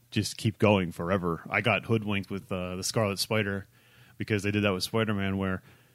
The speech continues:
everything ended and it started off Amazing Spectacular, Adjectiveless Spider-Man, and, uh, Web of Spider-Man. They all became Web of whatever,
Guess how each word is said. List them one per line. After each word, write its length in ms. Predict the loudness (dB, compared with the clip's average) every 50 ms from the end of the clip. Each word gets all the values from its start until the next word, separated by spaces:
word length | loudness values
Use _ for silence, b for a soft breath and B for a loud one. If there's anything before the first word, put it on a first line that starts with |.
| b b b b b _ _ -2
everything 360 | 0 2 2 4 4 4 6
ended 400 | 6 6 8 8 8 6 4 4
and 140 | 2 0 0
it 100 | -2 -2
started 320 | -2 0 2 2 4 4 4
off 240 | 4 4 2 0
Amazing 340 | -2 -2 -2 -2 -2 -2 -4
Spectacular, 840 | -4 -4 -6 -4 -2 0 0 0 0 -2 -2 0 0 0 -2 -4 -6 -10 -16 -20 _ _ _ _ _ _ _ _ -6
Adjectiveless 1160 | -4 -4 -4 -4 -8 -8 -6 -2 -2 -2 -2 -2 -4 -2 0 0 0 0 -4 -8 -12 -12 -16 -18 _ -20
Spider-Man, 720 | -14 -6 -2 -2 -2 0 -2 -2 -2 -2 -2 -2 -4 -4
and, 340 | -6 -6 -6 -6 -6 -4
uh, 140 | -4 -4 -2 -2
Web 160 | 0 0 0
of 100 | -2 -4
Spider-Man. 500 | -4 -2 -2 -2 -2 -2 -4 -4 -4 -2
They 80 | 0
all 120 | 0 0 0
became 380 | -2 -2 -4 -2 -2 -2 -2
Web 180 | -2 -2 -2 -2
of 380 | -2 -4 -4 -6 -10 -12 -8 -6
whatever, 400 | -4 -2 -2 -2 -4 -6 -8